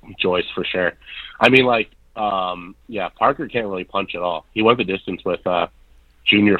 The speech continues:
Fa, and Fa couldn't even get out of the first round versus Lucas Brown. So, yeah, I think Joyce comes on late. Like, maybe Parker wins some of the early rounds, but Parker always kinda slows down in fights,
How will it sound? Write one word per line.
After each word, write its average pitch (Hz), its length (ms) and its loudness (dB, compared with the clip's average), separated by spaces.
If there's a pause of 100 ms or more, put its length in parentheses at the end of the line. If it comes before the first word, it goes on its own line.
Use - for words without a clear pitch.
Fa, 87 380 6
and 101 160 -2
Fa 95 280 6
couldn't 92 200 0
even 90 140 -6
get 90 100 -4
out 85 140 -2
of 82 60 -8
the 82 60 -12
first 92 320 -4
round 92 220 0
versus 90 220 -6
Lucas 87 380 -2
Brown. 87 440 2 (760)
So, 92 460 4 (100)
yeah, 98 200 2
I 101 80 2
think 113 340 2
Joyce 101 340 4 (140)
comes 101 260 2
on 95 220 2
late. 98 320 0 (480)
Like, 101 180 2
maybe 117 280 6
Parker 110 380 2
wins 107 260 0
some 113 100 -2
of 104 60 -6
the 104 80 -6
early 101 240 -2
rounds, 101 400 -2
but 107 180 -2
Parker 107 380 2
always 95 260 0
kinda 90 160 -2 (100)
slows 90 220 -8
down 80 220 -6
in 82 60 -10
fights, 90 320 0